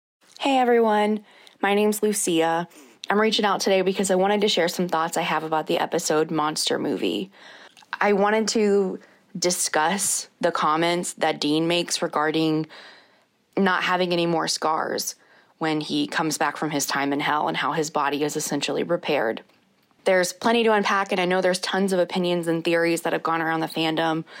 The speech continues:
but I've never seen this particular one discussed before, so I just wanted to, to bring it up. As I'm sure we're all aware, you know, when a person's injured, there's obviously physical trauma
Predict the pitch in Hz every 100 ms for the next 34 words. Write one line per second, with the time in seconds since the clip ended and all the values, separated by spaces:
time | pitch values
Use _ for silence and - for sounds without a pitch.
0 | - - - 226 220 214 233 226 226 220
1 | - 196 165 - 190 214 214 220 226 -
2 | 208 208 220 202 233 233 226 214 - -
3 | - 196 190 220 - 185 190 175 - 160
4 | 156 156 - - - 156 160 156 - 95
5 | - - - - - - - _ - 214
6 | 214 254 262 240 202 185 180 170 170 165
7 | 170 170 185 175 175 175 170 - 160 156
8 | 160 156 156 160 - 156 160 160 151 151
9 | 170 160 165 143 - 156 151 147 143